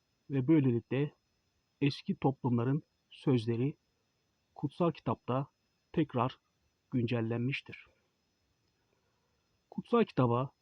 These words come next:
birçok inancın girdiğini biliyoruz. Bu kavramlarda Tanrı oğlu ve Tanrı oğulları kelimeleri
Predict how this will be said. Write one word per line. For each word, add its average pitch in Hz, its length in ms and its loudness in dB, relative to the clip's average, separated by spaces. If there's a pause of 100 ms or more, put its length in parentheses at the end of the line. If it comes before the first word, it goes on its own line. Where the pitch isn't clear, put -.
(480)
birçok 156 500 2
inancın 127 600 0 (500)
girdiğini 123 600 0 (680)
biliyoruz. 117 540 -6 (2750)
Bu 208 100 0
kavramlarda 139 800 2 (420)
Tanrı 135 300 2
oğlu 120 400 0 (180)
ve 127 80 -6
Tanrı 131 340 -2
oğulları 127 320 -2
kelimeleri 120 600 0